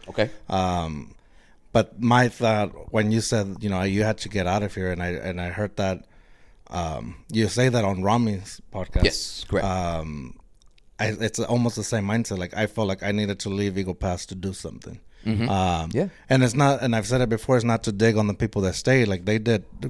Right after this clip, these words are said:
Speaker 2: good things, they're doing good things, or, or not, whatever. I don't know
Speaker 1: Right.
Speaker 2: their story. But for me, I felt they, I needed to leave or else I'm stuck.
Speaker 1: Right, right,
Speaker 2: Um,
Speaker 1: right.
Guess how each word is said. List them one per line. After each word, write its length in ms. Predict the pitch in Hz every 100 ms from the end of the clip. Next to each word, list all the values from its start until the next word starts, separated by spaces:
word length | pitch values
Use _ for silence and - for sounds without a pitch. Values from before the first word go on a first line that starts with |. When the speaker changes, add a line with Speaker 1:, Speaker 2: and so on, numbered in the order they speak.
| 123 113
Speaker 2:
good 240 | 110 -
things, 280 | 110 113 110
they're 120 | 101
doing 280 | 95 101 104
good 180 | 101 -
things, 300 | 104 113 107
or, 120 | 98
or 120 | 113
not, 220 | 147 113
whatever. 400 | 113 117 107 101 - - -
I 80 | 104
don't 120 | 101
know 80 | 90
Speaker 1:
Right. 40 |
Speaker 2:
their 80 | 87
story. 300 | - 92 95 - - - -
But 540 | 131 156 139 120 - _ -
for 140 | 127
me, 320 | 117 147 147 113
I 100 | 113
felt 400 | - 107 101 - - -
they, 280 | - 104 107 -
I 160 | 110
needed 260 | 107 98 92
to 100 | 104
leave 260 | 98 98 104
or 100 | 92
else 180 | 90
I'm 120 | 90 87
stuck. 420 | - - - -
Speaker 1:
Right, 320 | 107 127 113 - 95
right, 220 | 92 107
Speaker 2:
Um, 60 | 92
Speaker 1:
right. 200 | 82